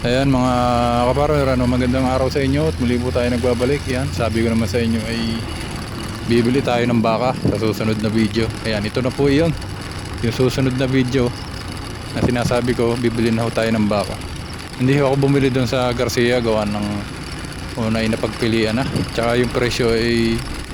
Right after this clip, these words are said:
talagang wala na kaming kikitain, no, pag ganun ang presyo. Yung tinanong ko nga, kung naalala nyo, ay bawas daw sa sixty-five, ay ang liit pa. Tapos yung isa bawas sa sixty,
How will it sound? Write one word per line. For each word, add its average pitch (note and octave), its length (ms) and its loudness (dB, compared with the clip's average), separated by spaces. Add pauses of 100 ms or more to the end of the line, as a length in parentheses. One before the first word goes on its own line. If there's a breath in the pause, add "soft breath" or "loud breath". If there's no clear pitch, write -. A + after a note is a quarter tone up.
(260)
talagang A2+ 400 0
wala A2+ 160 0
na A2+ 160 0
kaming A2+ 160 0
kikitain, A2+ 560 0
no, A2+ 80 -6
pag A2 240 -4
ganun A2 240 -2
ang - 80 -8
presyo. A2+ 320 -4 (320)
Yung A#2 160 0
tinanong C3 320 2
ko B2+ 160 2
nga, B2+ 160 2 (480)
kung A#2 160 0
naalala A#2+ 400 2
nyo, A2+ 240 2 (880)
ay A2+ 160 -2
bawas A#2+ 320 4
daw B2 160 0
sa B2 80 2
sixty-five, B2 560 0 (160)
ay A#2+ 80 -4
ang A#2+ 160 -2
liit A#2 320 2 (160)
pa. C#3+ 80 2 (920)
Tapos G#2+ 400 -2
yung B2 80 2
isa B2 160 0
bawas A2+ 400 2
sa - 80 0
sixty, C3+ 400 0